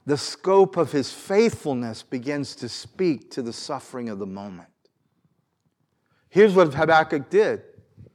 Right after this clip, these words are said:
And you see it if you read chapter three. It's pretty lengthy, but he details the entire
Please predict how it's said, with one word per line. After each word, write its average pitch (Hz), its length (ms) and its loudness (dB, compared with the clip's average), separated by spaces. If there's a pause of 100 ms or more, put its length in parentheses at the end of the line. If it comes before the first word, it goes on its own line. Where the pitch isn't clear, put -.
(480)
And 147 100 -4
you 160 80 0
see 220 220 2
it 190 60 8
if 170 120 2
you 170 120 0
read 202 300 0
chapter 156 400 0
three. 165 300 0
It's - 160 -6
pretty 202 280 0
lengthy, 170 420 -2
but 147 280 -2 (300)
he 226 220 2
details 156 880 0
the 170 160 -4
entire 208 840 0